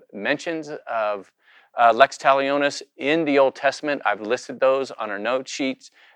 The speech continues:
There's a ton of verses, but when you read through 'em, what you'll find is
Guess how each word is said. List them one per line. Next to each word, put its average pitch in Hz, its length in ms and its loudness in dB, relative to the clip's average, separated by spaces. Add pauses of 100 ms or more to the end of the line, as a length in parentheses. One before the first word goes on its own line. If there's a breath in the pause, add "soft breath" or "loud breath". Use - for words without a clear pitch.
There's 107 200 0
a - 60 -4
ton 139 520 -2
of 104 200 -6
verses, 127 340 4
but 110 240 2
when 151 240 -2
you 156 100 -2
read 139 360 -2
through 170 260 2
'em, 120 100 -2
what 117 160 -2
you'll 160 160 2
find 123 520 0 (100)
is 113 460 0